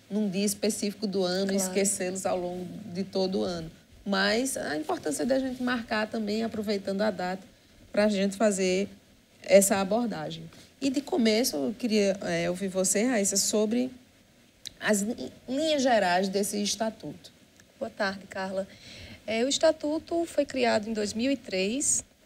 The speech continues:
Speaker 2: e ele veio pra estabelecer medidas de proteção aos idosos. Ele regulamenta os direitos, ele prevê obrigações às entidades assistenciais aos idosos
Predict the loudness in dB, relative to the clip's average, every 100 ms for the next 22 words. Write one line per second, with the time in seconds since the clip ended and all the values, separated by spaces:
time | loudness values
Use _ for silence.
0 | _ _ -14 2 10 10 8 4 6 6
1 | 4 -6 2 4 4 4 4 6 4 4
2 | 0 -2 -4 -4 0 0 2 2 2 2
3 | 2 2 0 0 2 2 -2 -12 -16 -18
4 | -20 -20 -16 -14 -16 -20 2 6 8 6
5 | 4 4 6 4 4 0 -2 0 2 2
6 | 0 -4 -4 -6 -10 _ _ _ 4 4
7 | 8 8 8 4 4 4 4 2 0 2
8 | 2 2 0 -2 -2 -2 0 0 0 -4
9 | -6 _ _ -6 0 0 0 -2 0 2
10 | 2 4 2 2 0 -2 0 4 4 2
11 | -6 -8